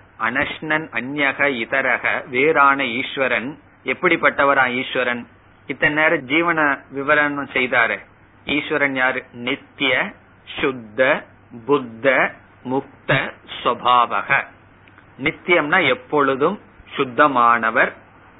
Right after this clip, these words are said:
பிறகு அந்த நித்தியங்கிற வார்த்தை எல்லா இடத்துலயும் சேர்த்திக்கணும். நித்திய சுத்த, நித்திய புத்த, எப்பொழுதும் பூர்ணமான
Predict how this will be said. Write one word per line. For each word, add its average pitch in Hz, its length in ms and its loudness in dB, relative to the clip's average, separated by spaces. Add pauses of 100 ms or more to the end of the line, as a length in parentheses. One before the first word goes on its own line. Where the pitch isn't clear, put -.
(540)
பிறகு 175 220 6
அந்த 156 160 0
நித்தியங்கிற 185 600 0
வார்த்தை 156 300 4
எல்லா 151 220 4
இடத்துலயும் 147 400 0
சேர்த்திக்கணும். 127 460 -4 (240)
நித்திய 143 500 -2
சுத்த, 113 360 -4 (540)
நித்திய 135 540 0
புத்த, 123 400 -2 (560)
எப்பொழுதும் 165 640 2
பூர்ணமான 151 680 4